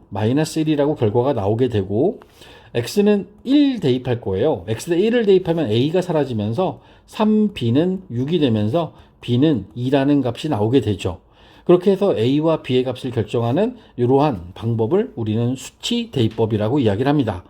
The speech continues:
개수 비교법과 수치 대입법은 선-, 섞어서 쓸 수도 있고요. 여러분들이 선택을 해서 문제를 풀어야 됩니다. 많은 문제를 풀어서 어떤 게 더 유리한지에 대한 부분은 여러분들이 익히는 게 좋고요. 뭐, 보통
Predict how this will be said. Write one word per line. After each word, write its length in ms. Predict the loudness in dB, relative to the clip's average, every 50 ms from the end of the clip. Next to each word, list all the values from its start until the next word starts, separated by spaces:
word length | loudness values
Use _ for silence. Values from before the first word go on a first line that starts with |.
| _ _ -20 -20 -20 -20 -18 -18 -20 -20 -8 0
개수 320 | 2 2 2 2 0 -4
비교법과 480 | -2 0 -2 -2 -2 -4 -8 -4 -4 -4
수치 260 | -4 -6 -10 -8 -6
대입법은 640 | -4 -4 -4 -2 0 0 2 4 2 2 2 -2 -10 -14 -20 _ _
선-, 320 | -14 -6 -2 -2 -2 -2 -2
섞어서 460 | -6 -12 -12 -8 -4 -4 -2 0 0 0
쓸 200 | 0 0 -2 -4
수도 220 | -4 -4 -2 0
있고요. 480 | 0 0 -2 -2 2 2 2 2 0 -6 -16 -20 -12 _ 0
여러분들이 480 | 2 4 4 4 2 0 -2 0 -2
선택을 480 | -2 -4 -6 -6 -4 -4 -2 0 2 0
해서 180 | 0 0 -2 -2
문제를 360 | -2 -2 -2 0 -2 -2 -2
풀어야 240 | -2 0 0 2 2
됩니다. 500 | 2 0 -2 -2 -2 -4 -4 -6 -8 -10 -16 -20 -20 -20 -20 -20 -12 -6
많은 360 | -2 0 2 4 4 4 2
문제를 420 | 2 2 2 0 0 0 -2 -4 -4
풀어서 580 | -2 0 0 0 2 0 -2 -2 -2 -4 -8 -12 -18 -12
어떤 340 | -8 -8 -2 0 0 2 2
게 100 | 2 2
더 120 | 2 2 2
유리한지에 720 | 0 -2 -2 0 0 0 2 0 -2 -2 -2 -2 0 0
대한 240 | 0 0 0 0 -2
부분은 400 | -4 -4 -4 -2 -2 -2 -2 -2
여러분들이 560 | 0 2 4 4 4 2 2 0 0 0 0
익히는 300 | -4 -4 -4 -4 -2 -2
게 100 | -2 -4
좋고요. 540 | -4 -6 -8 -8 -6 -4 -2 -2 -2 -4 -6 -10 -18 -20 -20 -20 -18 -10
뭐, 120 | -6 -6 -6 -6 -6 -2
보통 540 | 2 2 2 2 2 -2 0 0 -2 -4